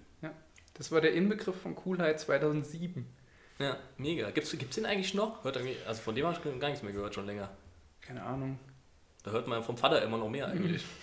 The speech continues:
Speaker 1: <laughs>
Speaker 2: Und von der Mutter.
Speaker 1: <laughs>
Speaker 2: Naja.
Speaker 1: Ja. Vielleicht, ähm,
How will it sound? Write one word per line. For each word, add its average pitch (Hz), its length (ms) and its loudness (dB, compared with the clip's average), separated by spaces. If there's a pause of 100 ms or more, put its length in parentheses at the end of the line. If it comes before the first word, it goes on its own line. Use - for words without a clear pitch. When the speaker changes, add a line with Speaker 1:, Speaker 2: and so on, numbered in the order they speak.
Speaker 1:
<laughs> - 280 -20
Speaker 2:
Und 123 100 -8
von 131 120 0
der 117 80 6
Mutter. 113 280 0 (300)
Speaker 1:
<laughs> 185 100 0 (840)
Speaker 2:
Naja. 101 280 -6 (200)
Speaker 1:
Ja. 147 240 -2 (2000)
Vielleicht, 139 640 4
ähm, 135 480 2